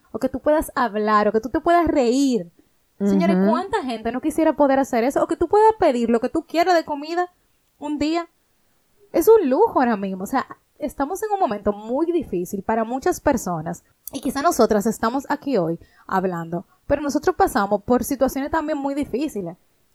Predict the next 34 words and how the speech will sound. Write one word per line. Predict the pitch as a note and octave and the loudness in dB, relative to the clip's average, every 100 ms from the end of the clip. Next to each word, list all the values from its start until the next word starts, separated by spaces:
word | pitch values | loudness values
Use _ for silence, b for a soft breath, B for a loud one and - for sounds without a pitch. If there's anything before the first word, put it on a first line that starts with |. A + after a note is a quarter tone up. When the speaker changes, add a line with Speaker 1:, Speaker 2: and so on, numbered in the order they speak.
| - | -10
Speaker 1:
Y | D4 | -2
que | E4 | 0
el | |
día | E4 B4+ B4+ | 2 6 6
de | B3 | 6
hoy | |
tú | C#4 | 4
te | E4+ | 0
puedas | G4 G4+ F#4 | 2 2 2
parar | - C#4+ C#4 | 2 4 4
de | E4 G#4 | 2 2
tu | G4 | 2
cama, | G#3+ E3+ F3+ | 0 -4 -6
salir, | - A#3 G#3 A#3+ F#3+ G3 | -2 0 2 2 0 0
montarte | A3 A3 C#4 G#4 | -2 0 2 2
en | G#4 | 4
tu | F4 | 2
carro | G#3 F#3 G#3+ | 2 4 2
y, | B3+ B3 C4 _ _ | 2 -2 -4 _ _
e | B3 | -2
ir | A#3+ D4 | 0 2
hacia | F#4 E4 | 0 0
un | E4 | 0
destino. | F4 - G#3 F3+ F3 - _ _ _ - | -2 -2 -6 -10 -12 -14 _ _ _ -2
De | A#3+ | 2
verdad, | B3 B3+ | 4 4
de | C#4 | 4
verdad, | D#4 A#3 | 4 2
eso | A3+ D4+ | 0 2
es | |
algo | C4+ C4+ | 4 4
demasiado | B3+ A#3+ - A3+ | 0 -2 0 0
precioso. | A#3 A3+ G#3 C4 - B2 | 0 -4 -4 -4 -6 -6
Speaker 2:
Y, | F#3+ F#3 | 0 2